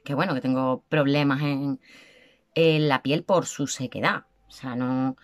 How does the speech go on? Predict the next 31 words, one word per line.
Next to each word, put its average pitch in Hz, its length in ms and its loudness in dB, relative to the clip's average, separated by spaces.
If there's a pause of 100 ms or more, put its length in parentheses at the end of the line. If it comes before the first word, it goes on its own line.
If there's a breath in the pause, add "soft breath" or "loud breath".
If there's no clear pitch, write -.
(280 soft breath)
no 143 160 -2
tengo 139 680 2
nada 131 280 0
concreto, 147 520 -2
ni, 147 340 2
ni 135 180 2
una 143 160 0
dermatitis, 156 1000 0
ni 160 260 0
nada 156 220 -2
por 160 100 -2
el 170 60 -4
estilo. 226 360 -4
Simplemente 175 600 -4 (680 loud breath)
la 165 280 0
piel 165 380 0
muy, 156 440 2
muy, 220 180 4
muy, 214 220 4
muy 202 200 4
seca. - 420 -8 (540 soft breath)
Y 160 60 -4
entonces, 156 340 -6
pues, 139 360 -4 (600)
me 143 160 -2
pica, - 380 -8 (240)
me - 120 -6
pica - 340 -8 (260)
todo 170 460 0
el 165 100 -8
cuerpo 170 420 -6